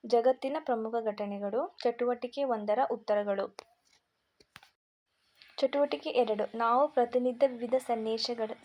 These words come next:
ಸನ್ನಿವೇಶಗಳಲ್ಲಿ ವಿಭಿನ್ನ ಜನರೊಂದಿಗೆ ಸಂಭಾಷಣೆಯಲ್ಲಿ ತೊಡಗುತ್ತೇವೆ. ಉದಾಹರಣೆಗೆ ಮಾರುಕಟ್ಟೆ, ವ್ಯಾಪಾರಿ, ಸ್ನೇಹಿತರು, ಕುಟುಂಬ ಸದಸ್ಯರು, ಅಪರಿಚಿತರು, ವಿದೇಶಿಯರು ಇತ್ಯಾದಿ.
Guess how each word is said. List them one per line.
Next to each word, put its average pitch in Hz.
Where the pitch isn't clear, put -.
ಸನ್ನಿವೇಶಗಳಲ್ಲಿ 233
ವಿಭಿನ್ನ 226
ಜನರೊಂದಿಗೆ 226
ಸಂಭಾಷಣೆಯಲ್ಲಿ 226
ತೊಡಗುತ್ತೇವೆ. 208
ಉದಾಹರಣೆಗೆ 226
ಮಾರುಕಟ್ಟೆ, 220
ವ್ಯಾಪಾರಿ, 214
ಸ್ನೇಹಿತರು, 208
ಕುಟುಂಬ 220
ಸದಸ್ಯರು, 208
ಅಪರಿಚಿತರು, 214
ವಿದೇಶಿಯರು 202
ಇತ್ಯಾದಿ. 247